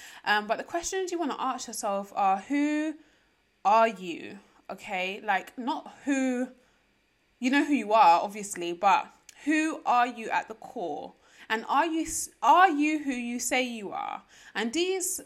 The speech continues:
questions are gonna help you have an identity check. It's not going to be a pretty process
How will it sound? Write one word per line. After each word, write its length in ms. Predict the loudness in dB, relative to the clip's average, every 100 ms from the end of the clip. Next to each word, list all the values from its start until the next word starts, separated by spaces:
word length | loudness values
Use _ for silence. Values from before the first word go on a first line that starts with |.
| -14
questions 680 | -8 -8 -8 -8 -10 -10 -10
are 120 | -10
gonna 160 | -10
help 340 | -8 -6 -6 -10
you 80 | -4
have 320 | -2 -2 -4 -8
an 240 | -8 -6
identity 680 | -6 -4 -6 -10 -12 -14 -12
check. 520 | -8 -8 -8 -12 -20 _ -20 -20 _ _ _ _ _ _ -6
It's 220 | -4 -2
not 320 | -2 -2 -2
going 220 | -4 -4
to 100 | -4
be 100 | -4
a 80 | -6
pretty 260 | -4 -6 -6
process 800 | -4 -4 -4 -4 -4 -4 -12